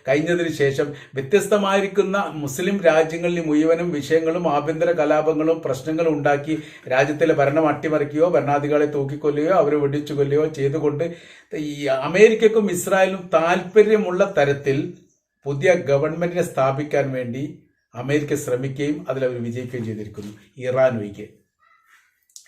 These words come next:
ഇറാൻ അതിനൊക്കെ പ്രതിരോധിക്കാൻ വേണ്ടി സാധിച്ചത് ഈ വിശ്വാസത്തിന്റെ ബലവും ശക്തിയും ഉള്ളതുകൊണ്ടാണ്. അതുകൊണ്ട് ഇസ്രായേലുമായിട്ട് ഏറ്റുമുട്ടി മരിക്കുക എന്നുള്ളത് ഇറാനെ സംബന്ധിച്ചിടത്തോളം വിശുദ്ധ യുദ്ധവും വിശുദ്ധ രക്തസാക്ഷിത്വവുമായിട്ട് അവർ കണക്കാക്കുന്നു.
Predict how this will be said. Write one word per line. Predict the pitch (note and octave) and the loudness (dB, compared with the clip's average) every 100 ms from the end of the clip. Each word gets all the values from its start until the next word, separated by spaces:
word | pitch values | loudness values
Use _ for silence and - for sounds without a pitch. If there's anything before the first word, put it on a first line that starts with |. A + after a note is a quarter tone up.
| _ _ - | _ _ 4
ഇറാൻ | G3+ A3+ G#3+ | 6 8 8
അതിനൊക്കെ | G#3 G#3 G#3 | 6 4 4
പ്രതിരോധിക്കാൻ | G3 E3 E3+ F#3+ F3+ F3+ E3 | 2 2 2 0 2 2 2
വേണ്ടി | D#3+ D3+ | 0 -2
സാധിച്ചത് | C#3 C#3 C#3 D3+ C#3+ | 0 0 0 -4 -4
ഈ | D3 | -4
വിശ്വാസത്തിന്റെ | D#3 C3 - F3 F3 E3+ - D#3 D#3 | -6 -6 -2 0 2 0 -4 -4 -2
ബലവും | C3 B2+ D3+ | -2 0 0
ശക്തിയും | - A#2+ - C3+ | -2 -8 -6 -6
ഉള്ളതുകൊണ്ടാണ്. | A#2 A2+ G#2 F#2+ F#2 F2+ _ _ _ _ _ _ _ | -4 -4 -6 -10 -16 -20 _ _ _ _ _ _ _
അതുകൊണ്ട് | C3+ E3+ F3+ F#3 F3+ - | 0 2 2 0 -4 -8
ഇസ്രായേലുമായിട്ട് | C#3+ - G3+ G3+ G3 F#3+ - D#3+ | -8 0 6 6 6 2 2 0
ഏറ്റുമുട്ടി | E3 F#3+ F3 C#3 D3 | 0 -2 -4 -4 -2
മരിക്കുക | C#3 C3+ C3+ E3+ | -2 -2 0 4
എന്നുള്ളത് | D#3+ C#3 C3+ C3+ | 4 2 -2 -2
ഇറാനെ | C#3 C3+ D3+ D#3+ | -2 0 0 0
സംബന്ധിച്ചിടത്തോളം | D3+ C3+ C3 C3 - C3 A#2+ | -4 -4 -4 -6 -4 -4 -6
വിശുദ്ധ | B2 F3 F3 G3 | -8 -8 -4 -2
യുദ്ധവും | F3 D3 C#3 D3 D3 C#3+ - _ - | -2 -2 0 2 0 -4 -14 _ -14
വിശുദ്ധ | A#2+ C3+ C#3+ D#3 | -8 -6 0 2
രക്തസാക്ഷിത്വവുമായിട്ട് | C#3 B2+ - G3 F3+ D3+ D3+ C#3 C#3 B2+ A#2+ - B2+ - - | 2 -2 -4 -2 2 0 0 -6 -4 -4 -6 -10 -14 -16 -12
അവർ | A#2+ | -10
കണക്കാക്കുന്നു. | A#2+ A2+ A2 G#2+ G#2+ F#2+ F2+ | -8 -8 -8 -8 -10 -18 -20